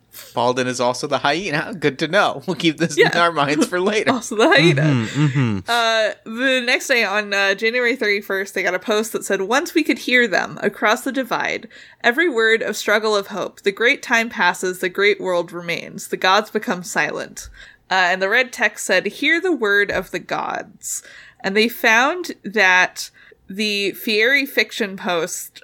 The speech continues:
Speaker 2: uh, that had been posted simultaneously had a hidden spectrogram that was, like, a string of numbers and letters and characters.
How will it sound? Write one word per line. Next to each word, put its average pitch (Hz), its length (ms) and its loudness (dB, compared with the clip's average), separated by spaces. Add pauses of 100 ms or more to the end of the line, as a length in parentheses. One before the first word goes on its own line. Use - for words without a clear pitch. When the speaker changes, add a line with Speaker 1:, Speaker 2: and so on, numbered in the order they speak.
Speaker 2:
uh, 180 180 4
that 170 140 0
had 180 260 -2
been 180 160 -4
posted 185 400 -6
simultaneously 220 800 0
had 196 220 0
a 185 40 2
hidden 185 440 -6
spectrogram - 1040 -2 (360)
that 202 160 2
was, 214 200 0
like, 185 120 0
a 185 80 -2
string 294 520 -2
of 214 160 0
numbers 208 500 0
and 185 100 -8
letters 175 520 0
and 170 180 -12
characters. - 720 -2